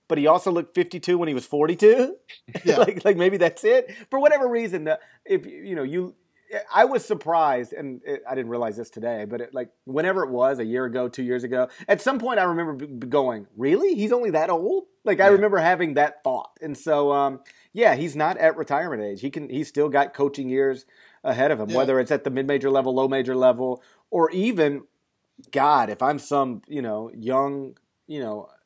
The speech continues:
Speaker 1: hot, you know, head co-, you know, I might put him on my staff, you know? I,
Speaker 2: Mm-hmm.
Speaker 1: I
Speaker 3: Oh, yeah, I mean, he can definitely help. I mean, I just, he's, you know, he had two big chances.
Speaker 1: Sure.
Speaker 3: Um, N C State fans still,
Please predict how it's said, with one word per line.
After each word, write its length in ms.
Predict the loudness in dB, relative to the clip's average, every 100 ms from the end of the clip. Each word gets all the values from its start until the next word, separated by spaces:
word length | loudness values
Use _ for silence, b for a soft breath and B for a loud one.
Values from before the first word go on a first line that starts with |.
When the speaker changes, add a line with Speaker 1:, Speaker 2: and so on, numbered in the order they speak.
| -20 _ _ _
Speaker 1:
hot, 460 | -18 -4 -2 -2 -6 _ _ _ _ _
you 80 | -10
know, 120 | -6
head 220 | -4 -4
co-, 420 | -2 -4 -4 -8 -8
you 120 | -8
know, 240 | -6 -8 -10
I 160 | -2 0
might 320 | 0 -2 -4
put 120 | -2
him 120 | 0 2
on 60 |
my 100 | -2
staff, 400 | -2 -2 -2 -6 -14
you 100 | -8
know? 280 | -6 -8 -10 _ _ _ _ _ -6
I, 80 |
Speaker 2:
Mm-hmm. 120 | -4 0
Speaker 1:
I 60 |
Speaker 3:
Oh, 40 | 2
yeah, 100 | 2
I 60 |
mean, 100 | -2
he 80 | -6
can 100 | 0
definitely 300 | 0 0 -2
help. 240 | -2 -2
I 60 | -4
mean, 200 | -6 -6
I 80 | -6
just, 340 | -6 -10 -14 _ _ _
he's, 180 | -8 -6
you 180 | -6 -4
know, 60 | -2
he 60 |
had 140 | -2 -2
two 120 | -6
big 120 | -6
chances. 540 | -4 -4 -4 -8 -10 -6
Speaker 1:
Sure. 160 | -2
Speaker 3:
Um, 380 | 0 -2 -4 -10 -14 b b b b
N 100 | -10
C 140 | -6 -6
State 280 | -2 -4 -2
fans 220 | -6 -6
still, 520 | -2 -2 0 -4 -10